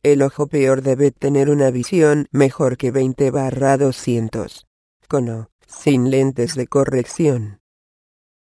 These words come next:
Tal vez se le pida que vea a un oftalmólogo. Examen de las señales de la carretera.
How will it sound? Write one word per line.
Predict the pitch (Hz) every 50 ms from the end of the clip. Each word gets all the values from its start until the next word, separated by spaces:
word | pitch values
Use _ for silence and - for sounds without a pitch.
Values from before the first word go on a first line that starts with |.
| _ _ _ _
Tal | - 143 135 127 123
vez | 123 135 139 127
se | - - - 143
le | 139 131
pida | 131 - - 127 131 113 120 117 107 107 - -
que | 139 127
vea | 120 131 131 139 139 135 127
a | 123
un | 120 120 120 123
oftalmólogo. | 135 135 - - - - 127 127 127 131 139 135 131 131 127 127 - 120 104 98 _ _ _ _ _ _ _ _ _ _ _ _ _ _ _ _ _ _ _ _ _
Examen | - 135 - - - 147 139 135 139 139 139 131 123
de | 131 127
las | 127 123 127 -
señales | - - 156 135 123 120 131 139 147 143 147 147 139 135 131 -
de | 143 131
la | 127 127 131
carretera. | _ - 127 123 120 127 123 117 - 131 127 110 107 104 110 -